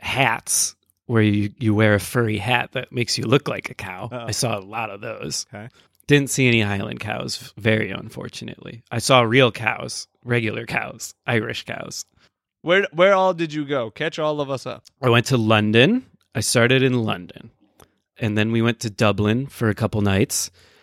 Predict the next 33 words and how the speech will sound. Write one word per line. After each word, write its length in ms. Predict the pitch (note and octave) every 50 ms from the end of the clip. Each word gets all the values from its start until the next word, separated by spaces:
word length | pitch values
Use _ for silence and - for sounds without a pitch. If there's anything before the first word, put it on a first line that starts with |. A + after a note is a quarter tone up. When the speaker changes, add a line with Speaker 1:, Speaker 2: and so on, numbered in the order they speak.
| _ _ _ _
Speaker 1:
And 140 | - G#2+ G#2+
then 80 | A2 G#2+
we 80 | A2
did 180 | G#2 B2 A#2 G#2
a 60 | G#2
road 320 | G2 G#2+ A#2 B2 C3 A#2+
trip 320 | - - A#2+ A2+ G#2+ - - - _ _ -
around 360 | A2+ G#2+ G#2 G#2 G#2 G#2 B2
Ireland. 640 | B2 G2+ G#2 G2+ G2 F#2+ G2 G2 G2+ A#2+ C3+ - _ _ _ _ _ _ _ _ _ _ _ _
Uh, 300 | A2+ F#2+ F2+ F#2 - A2
so 180 | - - - A2
we 100 | G#2 G#2
went 140 | G#2+ G#2
to 340 | - - A2+ G#2 G2+ G2+ A2 - _ _ _ _ _
the 100 | - A2
north 400 | G#2 G2+ G#2 G#2+ A2+ G#2 - -
coast 520 | - - G#2+ G2+ B2 C3+ - - - - -
and 160 | - A2 G2+ G2+
the 60 | F#2
west. 520 | F#2 F#2 F#2 A2+ - - - - - - _ _ _ _ _ _ _ _ _ _ _ _ _ _
Then 100 | B2 A#2
we 80 | A2
went 140 | A2 A2 G#2+
to 80 | B2 A2
Northern 420 | G#2+ A2 A2+ A#2+ A#2 G#2+ A2 G#2+
Ireland 500 | G#2 G2+ G2+ G2+ G2+ G#2 G#2+ B2+ D3+ - - _
in 120 | A2+ G2+
Belfast. 880 | F#2+ - G#2+ G#2 A2 G#2+ - - F#2+ G2 A2 C3 C#3+ - - - - _ _ _ _ _ _ _ _ _ _ _ _ _ _
And 180 | - G#2+ G2+ G2
then 200 | A2 B2 B2 A#2
we 100 | A2+ A2
went 200 | G#2 G#2 F#2+ -
to 260 | - G2+ G#2 G#2+